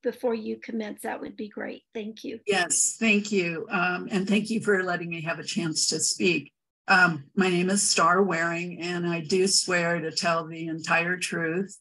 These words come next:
Speaker 2: um, the whole truth and nothing but the truth, um, to the, um, to the board.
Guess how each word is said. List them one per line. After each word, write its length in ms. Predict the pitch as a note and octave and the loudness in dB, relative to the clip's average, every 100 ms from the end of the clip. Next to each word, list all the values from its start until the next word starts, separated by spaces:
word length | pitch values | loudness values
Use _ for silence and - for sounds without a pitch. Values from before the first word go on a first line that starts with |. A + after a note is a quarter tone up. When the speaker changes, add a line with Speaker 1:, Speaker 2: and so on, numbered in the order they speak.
| - | -6
Speaker 2:
um, 460 | E3+ F3 D#3+ G3 - _ _ _ - | -2 2 2 0 -4 _ _ _ -12
the 80 | D3+ | -4
whole 200 | E3 E3 | -2 -2
truth 440 | - F3+ F3+ G3+ | 0 4 4 2
and 100 | F3+ | 2
nothing 340 | E3+ E3 E3 E3 | 2 2 -2 2
but 260 | A#3 A#3 | 4 2
the 40 | G3 | -2
truth, 440 | - E3 F3 A#3 - _ _ _ | -4 -2 2 0 -2 _ _ _
um, 460 | - E3 D#3+ D#3+ C#3 _ | -2 0 0 -2 -8 _
to 140 | - F3+ | 0 2
the, 440 | F3 D#3+ D#3 D3+ | 2 0 0 0
um, 360 | E3+ E3+ D#3 - _ _ _ _ _ _ _ | 0 0 0 -6 _ _ _ _ _ _ _
to 120 | G3+ | 2
the 80 | G3 | 4
board. 580 | D3+ F3 F3 E3+ F3 - | 4 2 4 2 0 -2